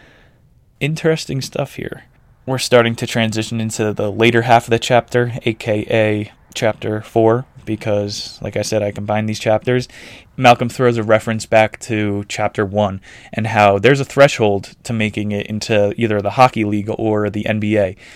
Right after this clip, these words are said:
You gotta be above six feet, honestly, if you're gonna be in the N B A, but M J was only six six, and M J's the best player of all time. Let's just use that as an example for now. And Shaq was six ten, so you're going,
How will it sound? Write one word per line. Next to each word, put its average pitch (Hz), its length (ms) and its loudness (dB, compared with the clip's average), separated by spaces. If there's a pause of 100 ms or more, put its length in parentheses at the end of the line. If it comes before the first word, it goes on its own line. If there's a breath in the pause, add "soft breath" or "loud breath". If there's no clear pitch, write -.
(680 loud breath)
You - 80 -2
gotta 123 200 10
be 117 140 2
above 101 260 4
six - 240 -8
feet, - 260 -8
honestly, 101 420 -6
if 101 100 -10
you're 104 100 -10
gonna 101 160 -4
be 104 100 -2
in 101 80 -4
the 98 100 -6
N 107 140 0
B 101 160 4
A, 117 240 8 (100)
but 110 360 8 (240)
M 123 140 4
J 123 160 4
was 120 140 2
only 117 200 0
six - 320 -6
six, - 520 -2 (440)
and 117 100 0
M 120 160 4
J's 123 220 4
the 117 80 -2
best 110 240 4
player 110 220 2
of 104 100 0
all 101 140 2
time. 98 380 -8
Let's 101 280 -8
just 107 180 -6
use 104 160 -2
that 104 160 0
as 101 220 -2
an 101 100 -4
example 98 500 -8
for 101 140 -12
now. 98 240 -6 (300 loud breath)
And 110 100 -6
Shaq 175 420 4
was 117 160 2
six - 280 0
ten, 143 280 0
so 98 140 -4
you're 104 180 0
going, 104 380 4